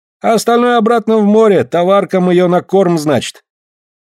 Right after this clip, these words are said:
Андрей побросал кротилку с руки на руку, поиграл ею. Легковат, пожалуй, а так ничего себе, ладная будет. "Она мне, что ли?" "Тебе". Андрей отошел чуть, примерился, как бы мог ею ударить.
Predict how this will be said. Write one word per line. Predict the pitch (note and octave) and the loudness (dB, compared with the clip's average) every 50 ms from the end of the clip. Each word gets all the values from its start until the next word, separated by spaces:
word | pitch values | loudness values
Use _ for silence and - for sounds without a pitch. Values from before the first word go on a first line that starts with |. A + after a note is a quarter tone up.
| _ _ _ _ _ _ _ _ _ | _ _ _ _ _ _ _ _ _
Андрей | - F#2 F#2 F2+ B2 G3 G3+ | -6 -4 -2 0 0 0 0
побросал | - D#3 A#2 A2 G#2+ - - C#3 D3 | -2 -2 -2 -2 -2 -2 -2 -4 -4
кротилку | A#2+ - G#2+ F#2 - - C#3+ D3+ C#3+ - C3+ C#3 C3 B2+ - | -2 -4 -4 -4 -4 -4 -4 -4 -4 -4 -4 -4 -4 -4 -6
с | - - | -10 -10
руки | - F#2+ F#2+ - - B2+ | -8 -8 -8 -6 -4 -2
на | A2 G2 F2 D#2+ | -2 -2 -2 -4
руку, | D2 D2 - - | -6 -8 -12 -16
поиграл | F2 - - G#2 A#2 G#2+ G2+ F#2+ F2 D#2 D2+ | -10 -6 -4 -4 -2 -2 -2 -2 -2 -4 -6
ею. | D2+ D2+ D2 - - - - _ _ _ _ | -8 -10 -14 -14 -16 -20 -20 _ _ _ _
Легковат, | - G#2 A#2 A#2 - - B2+ D3 F3+ F3+ - - - | -4 -4 -4 -4 -6 -6 -6 -4 -4 -6 -8 -10 -10
пожалуй, | - G#2+ G2 F2 F#2 F2 D#2+ D#2+ D#2 | -8 -8 -6 -6 -6 -6 -4 -4 -6
а | E2 | -6
так | - - D#2+ - - | -6 -8 -10 -6 -6
ничего | D#3+ D#3+ - - D3+ D3+ D3+ D3 C#3 | -6 -6 -4 -4 -4 -4 -2 -4 -4
себе, | - C3+ A#2 G#2+ G2+ | -4 -2 -2 0 0
ладная | F#2+ G2 A2+ A#2+ A#2+ G#2 G#2+ G#2 G2+ | 0 0 0 -2 -2 -2 -2 -4 -4
будет. | E2+ E2+ E2+ D2 - - - _ _ _ _ _ _ _ _ _ _ _ | -4 -6 -8 -10 -12 -18 -20 _ _ _ _ _ _ _ _ _ _ _
"Она | - F#2+ G#2+ A2+ A2 G2+ | -4 -2 -2 0 0 -2
мне, | F2 E2+ D#2+ D#2 D#2+ E2 F#2+ B2+ E3 F#3 | -4 -6 -6 -8 -6 -4 -2 -2 -2 -2
что | - - - G2+ E2+ | -4 -4 -6 -6 -6
ли?" | D#2+ - - _ _ _ _ _ _ _ | -6 -10 -18 _ _ _ _ _ _ _
"Тебе". | - - G#3+ A#3 G3 G3 F3 D#3 D3+ E3 E3+ - _ _ _ _ _ _ _ _ _ _ _ _ _ _ _ _ _ | -2 -2 -2 0 0 2 2 2 2 0 0 -4 _ _ _ _ _ _ _ _ _ _ _ _ _ _ _ _ _
Андрей | - F#2+ G#2 G#2+ C#3 F3+ G3 | -4 -2 0 2 2 2 2
отошел | F#3 - F3+ - - - A2+ G2+ F2+ | 0 -2 -6 -6 -4 -2 -2 -2 -2
чуть, | - - - - - | -6 -8 -12 -12 -12
примерился, | - F2+ G2 A2+ D#3 D#3+ D#3 D3 B2+ - B2+ | -8 -4 -2 -2 0 0 -2 -2 -2 -4 -6
как | B2 - C#3+ C#3 | -4 -4 -4 -4
бы | A#2+ B2 A2+ | -2 0 0
мог | A2 C3 C#3 - | 0 0 -2 -2
ею | - G#2+ A2 G#2+ G#2 A2+ | -2 0 0 0 0 -2
ударить. | - A#2 G#2+ G2+ F#2+ D#2 C#2 - - - - | -4 -6 -4 -4 -4 -4 -6 -10 -14 -20 -20